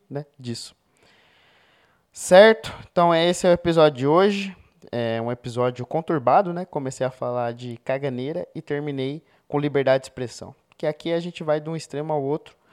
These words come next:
de uma ponta à outra, tá certo? <laughs> Então eu fico por aqui. Até amanhã e tchau.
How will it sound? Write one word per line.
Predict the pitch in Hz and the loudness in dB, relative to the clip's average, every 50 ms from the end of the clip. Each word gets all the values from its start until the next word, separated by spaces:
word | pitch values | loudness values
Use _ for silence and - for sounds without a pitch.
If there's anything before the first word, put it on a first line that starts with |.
| _ _ _ - | _ _ _ -8
de | 123 | -4
uma | 135 139 135 131 | 0 0 0 0
ponta | - - - 135 139 147 147 - 165 156 - _ - | 0 -2 -6 -6 -6 -6 -8 -12 -14 -14 -14 _ -6
à | - 135 143 | 0 0 2
outra, | 127 120 123 127 - - - - _ _ _ _ - | 2 0 -2 -6 -8 -14 -20 -20 _ _ _ _ -10
tá | 101 101 | -10 -10
certo? | - - 135 139 151 165 - - - - - | -6 -4 -2 -2 -2 -2 -6 -10 -14 -8 -6
<laughs> | 139 117 - - - - _ _ _ - - - - - - - - _ _ | -6 -6 -6 -8 -14 -20 _ _ _ -20 -20 -18 -18 -18 -20 -20 -20 _ _
Então | - 147 147 151 | 4 6 8 8
eu | 151 156 156 156 151 147 | 8 8 8 8 6 4
fico | - - 214 208 - | 4 0 -2 -2 0
por | - - 220 | 2 4 6
aqui. | 214 185 - - - 180 190 247 285 - _ _ _ _ _ _ _ _ _ _ _ _ _ _ _ _ _ _ _ _ _ _ _ | 8 8 6 4 0 -4 -2 -2 -4 -6 _ _ _ _ _ _ _ _ _ _ _ _ _ _ _ _ _ _ _ _ _ _ _
Até | - 127 131 127 - - - 143 | 0 0 0 0 0 0 2 4
amanhã | 147 165 185 185 190 185 160 139 127 131 135 147 160 185 190 202 196 _ _ _ _ _ _ | 4 4 2 0 -2 -4 -4 -4 -2 -2 0 -2 -2 -4 -6 -12 -18 _ _ _ _ _ _
e | - 139 156 180 190 - _ _ _ _ _ _ _ | -12 -10 -10 -10 -12 -14 _ _ _ _ _ _ _
tchau. | - - 123 117 131 143 147 151 143 120 98 78 - - | -8 -2 2 4 4 6 6 6 4 2 0 -4 -10 -16